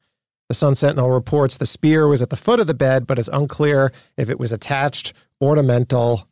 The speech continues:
or what. The couple has at least one misdemeanor battery domestic in-, incident reported in two thousand seventeen. Sylvia, uh, reportedly wanted the case dropped, but Florida authorities continued with the case, only to drop it after she failed to appear in court,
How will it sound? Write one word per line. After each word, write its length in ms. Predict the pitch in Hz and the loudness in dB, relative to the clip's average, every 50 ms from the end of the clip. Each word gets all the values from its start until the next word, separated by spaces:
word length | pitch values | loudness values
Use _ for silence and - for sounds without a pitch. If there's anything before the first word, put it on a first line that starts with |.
| _ _ _ _ _ _ _ _ _ _ | _ _ _ _ _ _ _ _ _ _
or 160 | - 127 127 123 | -2 0 0 0
what. 300 | 120 104 113 - - - _ _ _ _ _ _ _ _ _ _ _ _ | 0 0 -2 -4 -6 -10 _ _ _ _ _ _ _ _ _ _ _ _
The 60 | - | -4
couple 280 | - 147 135 - 139 131 | -2 -2 0 2 2 2
has 300 | 120 131 135 131 123 123 | 2 2 2 0 0 -2
at 140 | 131 131 - | -4 -4 -2
least 260 | 135 131 127 120 - | 0 -2 -2 -2 -2
one 300 | 123 117 135 147 165 165 | 0 2 2 2 2 2
misdemeanor 460 | 151 147 - - 143 135 139 135 135 | 0 0 0 0 0 2 2 2 2
battery 360 | 120 113 131 127 131 131 127 123 | 2 2 0 2 2 2 2 2
domestic 440 | 135 127 123 127 123 - - 117 - | 0 0 0 0 -2 -2 -4 -8 -6
in-, 220 | - 135 139 139 - - | -4 -4 -4 -4 -2 -2
incident 360 | 131 120 - 135 120 135 - | -2 -2 0 -2 -2 -2 -4
reported 320 | 120 - - 139 131 120 | -4 -2 -2 0 0 0
in 100 | 117 117 | 0 -2
two 120 | 107 - 127 | -2 -2 -2
thousand 280 | 131 120 117 107 117 | 0 0 -2 -2 -4
seventeen. 520 | - - 123 113 110 - - 139 135 135 131 | -4 -4 -4 -4 -4 -2 -2 0 0 0 -2
Sylvia, 540 | - - 135 123 120 113 120 117 117 120 117 - - _ _ _ _ _ _ | 0 0 0 0 0 0 0 0 0 -2 -4 -6 -18 _ _ _ _ _ _
uh, 240 | - 120 120 120 127 - | -4 -4 -2 -2 -2 -4
reportedly 480 | - 101 - - 143 143 127 123 127 | -6 -6 -2 0 0 2 2 2 2
wanted 300 | 120 120 123 131 127 120 | 2 2 0 0 0 -2
the 60 | 113 | -4
case 280 | 107 - 131 123 104 - | -2 0 0 0 0 0
dropped, 340 | - 139 135 143 151 - - | -2 0 0 0 -2 -2 -4
but 140 | - 127 - | -6 -4 -2
Florida 360 | - 123 120 120 113 120 - - | -2 -2 0 0 0 -2 -2 -4
authorities 540 | 123 - - 127 123 123 123 120 117 110 | -6 -2 -2 0 0 0 0 0 -2 -4
continued 480 | - - 127 - - 165 190 202 175 127 | -4 -8 -8 -4 -2 0 2 2 2 0
with 120 | 123 127 | 0 -2
the 80 | - - | -2 -6
case, 400 | - - 117 113 113 110 - - - | -6 -4 -2 -2 -2 -4 -6 -8 -6
only 200 | 131 123 123 127 | -4 -2 -2 0
to 100 | 113 117 | -2 -2
drop 380 | 104 117 120 120 120 120 - - | -2 -2 -2 0 -2 -2 -2 -4
it 160 | 120 123 - _ _ _ _ _ _ _ | -4 -4 -6 _ _ _ _ _ _ _
after 200 | 135 131 - 131 | -4 -4 -4 -4
she 120 | - - | -4 -4
failed 260 | 127 - 139 127 123 | -2 0 -2 0 0
to 60 | 123 127 | 0 -2
appear 260 | 113 - 127 120 110 | -2 0 0 0 0
in 60 | 110 | -2
court, 400 | - - - 185 196 170 - - | -4 -2 0 2 2 2 0 -2